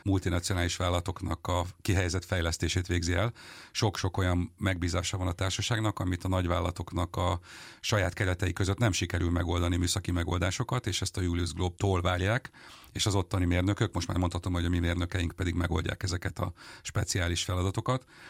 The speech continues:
Ezek elsősorban gyártástechnológiai feladatok, tehát úgy kell elképzelni, hogy ezek a nagyon jól felkészült mérnökök azzal foglalkoznak, hogy egy nagyvállalatnak a gyártó sorába azokat a megoldásokat, amiket maga a gyár nem képes megoldani,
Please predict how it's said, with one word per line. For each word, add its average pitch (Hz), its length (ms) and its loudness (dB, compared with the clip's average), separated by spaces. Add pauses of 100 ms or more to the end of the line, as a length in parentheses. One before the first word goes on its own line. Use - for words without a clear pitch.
(140)
Ezek 101 240 2
elsősorban 110 540 0
gyártástechnológiai 87 920 0
feladatok, 101 480 0
tehát - 180 -6
úgy 110 120 2
kell 92 160 0
elképzelni, 90 560 0 (120)
hogy 127 140 0
ezek 101 240 0
a 95 240 0
nagyon 98 220 4
jól 92 160 0
felkészült 90 580 -2
mérnökök 107 460 0
azzal 90 260 0
foglalkoznak, 98 920 -2
hogy 90 220 -2
egy 85 320 0
nagyvállalatnak 90 880 0
a 90 160 0 (120)
gyártó 95 400 0
sorába 107 600 0 (340)
azokat 92 500 0
a 92 60 0
megoldásokat, 87 800 0
amiket 92 400 -4
maga 87 220 2
a 87 60 2
gyár 87 440 0
nem 87 340 -2
képes 90 340 -2
megoldani, 92 520 0